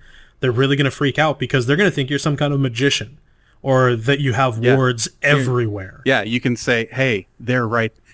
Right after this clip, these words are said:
Speaker 2: You can tell, you can bet, make a safe bet. One reason, like, I like support. It's the support's job to ward. Well, with, through my wards and watching the minions, I bet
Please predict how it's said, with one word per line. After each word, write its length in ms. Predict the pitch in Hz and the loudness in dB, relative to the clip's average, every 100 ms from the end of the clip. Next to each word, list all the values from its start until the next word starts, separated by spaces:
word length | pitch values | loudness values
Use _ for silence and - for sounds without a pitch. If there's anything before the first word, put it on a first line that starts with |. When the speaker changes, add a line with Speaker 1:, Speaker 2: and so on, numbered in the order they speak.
| - | -4
Speaker 2:
You 140 | 131 | -2
can 220 | - 139 104 | 2 0 0
tell, 360 | - 131 120 - | -2 -2 -2 -6
you 120 | 151 | -2
can 240 | 156 113 | 0 0
bet, 360 | 98 127 107 - - - - | -2 -2 -2 -6 -20 -20 -12
make 220 | 123 123 107 | -6 -4 -4
a 60 | |
safe 440 | - - 117 123 - | -6 -6 -4 -4 -2
bet. 220 | 117 90 | -4 -2
One 240 | 113 135 147 | -2 0 2
reason, 340 | 139 127 117 | 2 0 -2
like, 180 | 107 104 | -4 -6
I 100 | - | -6
like 220 | 113 113 - | -4 -4 -8
support. 480 | 104 - 135 104 - - - - | -14 -6 -4 -4 -12 -20 -20 -14
It's 100 | - | -10
the 60 | 120 | -6
support's 440 | - - 151 147 | -6 -4 -2 -2
job 280 | - 120 110 | -2 -2 -2
to 100 | - | -4
ward. 440 | 98 104 98 - - _ _ _ _ - | -6 -6 -8 -10 -20 _ _ _ _ -4
Well, 260 | 107 104 | -2 -2
with, 200 | - 120 | -4 -8
through 260 | - 135 139 | -2 2 2
my 240 | 135 135 151 | 2 0 0
wards 460 | 120 123 131 131 | -2 0 0 -2
and 220 | - 104 | -8 -4
watching 340 | 104 113 - 117 | -2 -2 -2 -2
the 60 | |
minions, 320 | 107 113 127 - | 0 2 0 0
I 100 | 107 | -4
bet 220 | 117 | -4